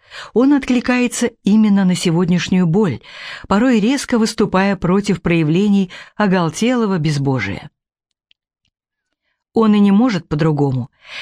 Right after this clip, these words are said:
ведь прежде писателя он православный священник. И кому, как не ему, каждый день приходится сталкиваться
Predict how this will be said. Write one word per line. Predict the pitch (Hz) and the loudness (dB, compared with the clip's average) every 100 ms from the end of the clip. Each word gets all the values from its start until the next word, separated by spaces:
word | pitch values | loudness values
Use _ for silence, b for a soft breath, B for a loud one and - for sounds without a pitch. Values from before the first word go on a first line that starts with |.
| B B | B B
ведь | 190 - | -4 -2
прежде | 254 285 202 | 0 2 0
писателя | 202 175 - 277 277 151 - - | -2 -4 -2 -2 -2 -4 -4 -2
он | 240 269 269 | 2 2 0
православный | - 202 165 160 185 233 247 226 | 0 0 0 -2 -2 0 2 0
священник. | - 156 - - 104 104 - - _ _ _ _ _ _ _ | 0 -2 -2 -4 -4 -6 -10 -20 _ _ _ _ _ _ _
И | - 190 | -2 0
кому, | 226 269 320 | 2 0 0
как | 277 233 | 0 2
не | 240 | 4
ему, | 226 233 | 4 2
каждый | - 247 208 196 | 0 -2 0 0
день | 170 208 247 | 2 2 0
приходится | - 180 190 170 170 165 | 0 0 0 0 -2 -8
сталкиваться | - 180 190 180 170 165 180 | -2 0 0 0 -4 -2 -4